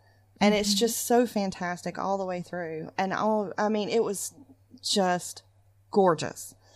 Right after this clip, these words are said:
Speaker 2: Yeah.
Speaker 1: But I kinda love that it's Lindsay. And, like, the reason he's doing it is not to fulfill Wolfram and Hart's evil bidding. You know,
Speaker 2: Mm-hmm.
Speaker 1: part of it is to get back at Angel, but most of it is because how he feels about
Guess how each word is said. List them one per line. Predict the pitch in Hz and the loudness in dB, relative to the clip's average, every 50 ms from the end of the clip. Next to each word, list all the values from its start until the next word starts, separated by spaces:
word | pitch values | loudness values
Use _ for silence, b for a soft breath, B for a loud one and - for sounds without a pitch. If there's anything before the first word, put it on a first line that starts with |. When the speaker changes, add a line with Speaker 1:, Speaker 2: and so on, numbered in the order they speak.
| b b b b b b b b | b b b b b b b b
Speaker 2:
Yeah. | 185 175 160 147 - - | -6 -4 -4 -4 0 4
Speaker 1:
But | 220 214 | 6 6
I | 208 214 | 6 6
kinda | - - 269 277 285 311 320 | 4 4 4 6 6 6 6
love | 277 220 208 226 240 247 262 269 247 214 202 | 4 2 2 4 6 6 6 6 4 2 2
that | 208 196 190 | 2 2 2
it's | 160 - - | 2 -2 -4
Lindsay. | 190 190 202 214 233 247 220 185 175 160 156 151 - - | -4 0 4 4 6 4 4 2 0 -2 -2 -4 0 4
And, | - 226 247 | 6 6 8
like, | 240 240 240 - | 8 6 6 6
the | 240 233 | 4 4
reason | 208 190 226 247 262 285 269 - 269 240 | 4 4 2 2 4 2 4 6 6 6
he's | 185 180 220 208 185 - | 6 6 4 4 2 0
doing | - 208 233 254 262 240 214 190 | 2 4 6 6 6 6 4 4
it | 175 170 165 160 - - | 2 2 2 0 -2 -2
is | - 185 185 185 185 | -4 -4 -2 0 0
not | 196 196 190 190 196 202 196 190 185 175 - - - - b b b b b b b b b b - | 0 2 2 2 2 2 4 4 2 2 0 -2 -8 -10 b b b b b b b b b b -2
to | - - 220 | 4 4 4
fulfill | 220 - 220 - - 220 202 202 190 | 4 4 -2 4 6 6 6 6 4
Wolfram | 196 196 196 190 - 190 180 175 | 4 2 2 2 2 0 0 0
and | 175 175 | 0 -2
Hart's | - 196 185 185 175 - - - | -2 -2 -2 0 0 -2 -4 -4
evil | - 196 185 170 175 170 | -4 -6 -4 -4 -6 -4
bidding. | 165 202 240 240 180 123 92 95 90 185 185 _ b b b b b b b b b b b | 2 4 4 6 4 4 0 0 -2 -4 -6 _ b b b b b b b b b b b
You | 214 226 208 | 4 6 8
know, | 220 214 208 | 8 8 8
Speaker 2:
Mm-hmm. | 196 190 196 | 6 6 6
Speaker 1:
part | 247 262 311 339 | 8 8 8 8
of | 349 277 | 8 6
it | 208 190 180 | 6 4 4
is | 180 180 - | 4 0 0
to | - 214 | -2 -2
get | 180 196 185 - - | 0 0 -2 0 2
back | 185 175 175 175 - | 2 2 2 2 0
at | 180 - | -4 -2
Angel, | - 170 170 160 170 170 170 170 170 | -2 -2 0 -2 -2 -2 -4 -4 -2
but | 170 185 160 | 0 2 4
most | 175 196 202 233 262 262 - | 6 6 6 6 6 6 4
of | 254 214 190 175 | 4 4 4 2
it | 180 180 - - | 0 0 2 2
is | 180 175 165 | 2 0 0
because | - 180 - 196 185 165 | -4 -6 -4 -4 -4 -4
how | - - 175 170 | -4 -4 -4 -4
he | 160 180 175 | -4 -6 -8
feels | 160 - 175 175 170 165 160 | -8 -6 -4 -4 -4 -4 -6
about | 160 165 156 151 147 147 143 - | -6 -8 -4 -4 -2 -2 -4 -6